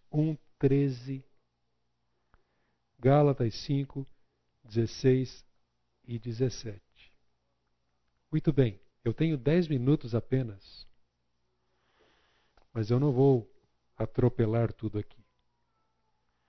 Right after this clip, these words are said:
Quais são as características de um hábito escravizador? Primeiro,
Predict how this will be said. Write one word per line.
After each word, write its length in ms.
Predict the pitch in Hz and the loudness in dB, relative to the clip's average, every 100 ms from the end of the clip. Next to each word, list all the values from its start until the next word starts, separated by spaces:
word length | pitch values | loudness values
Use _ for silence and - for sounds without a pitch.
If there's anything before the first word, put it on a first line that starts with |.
| _ _ - _ _ _ _ _ _ _ _ _ _ _ _ _ _ _ _ _ _ _ _ _ _ _ _ _ | _ _ -20 _ _ _ _ _ _ _ _ _ _ _ _ _ _ _ _ _ _ _ _ _ _ _ _ _
Quais 160 | - 170 | -2 0
são 140 | 190 | 0
as 120 | 170 - | -2 -2
características 880 | 165 165 - 131 127 151 - 120 107 | -2 -2 -2 -4 -2 -2 -4 -8 -8
de 120 | 113 | -10
um 100 | 143 _ | -14 _
hábito 580 | 139 135 107 101 107 - _ _ _ _ _ | -2 -2 -2 -10 -12 -16 _ _ _ _ _
escravizador? 1300 | 135 147 - - 131 120 107 117 110 113 - 90 90 _ _ _ | -2 -2 -4 -2 0 0 -2 -6 -4 -8 -8 -18 -20 _ _ _
Primeiro, 440 | 160 165 156 110 | -4 -2 -2 -6